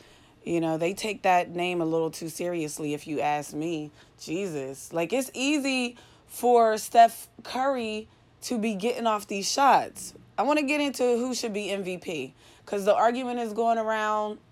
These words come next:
Steph Curry is trying to, you know, go for that M V P. I, I still think even if LeBron loses, you know I'm gonna have that opinion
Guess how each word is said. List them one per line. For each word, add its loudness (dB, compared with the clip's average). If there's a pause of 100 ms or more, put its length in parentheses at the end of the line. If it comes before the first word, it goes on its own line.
Steph -4
Curry -2
is -6 (400)
trying -2
to, -4
you -6
know, -4 (280)
go 0
for -8
that 2
M -6
V -8
P. -4 (1400)
I, -4 (120)
I 2
still -2
think 0
even -2
if -4
LeBron 0
loses, 0
you 0
know 6
I'm 4
gonna 2
have 0
that 0
opinion -8